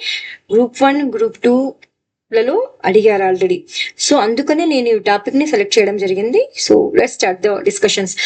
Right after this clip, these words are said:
So first question, which institution developed bacteria that can combat soil pollution? భూమి మలినతను ఎదుర్కొనగల బ్యాక్టీరియాను అభివృద్ధి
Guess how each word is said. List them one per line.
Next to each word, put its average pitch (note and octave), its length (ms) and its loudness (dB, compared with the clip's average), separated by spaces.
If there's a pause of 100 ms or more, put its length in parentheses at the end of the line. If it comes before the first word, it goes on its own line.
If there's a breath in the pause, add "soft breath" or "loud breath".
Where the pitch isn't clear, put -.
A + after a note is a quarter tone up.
(220 loud breath)
So C#4 140 0
first B3+ 280 0
question, G#3+ 280 0
which F4 200 2
institution C4+ 460 -2
developed G#3+ 400 0
bacteria A#3+ 600 0
that G3 200 -2
can D#4 120 -2
combat G3 680 -2
soil G#3 180 2 (140)
pollution? F#3+ 500 0 (440 loud breath)
భూమి D#4 260 6
మలినతను C4 600 -2
ఎదుర్కొనగల A3+ 640 2
బ్యాక్టీరియాను A3 880 -2
అభివృద్ధి B3 400 -2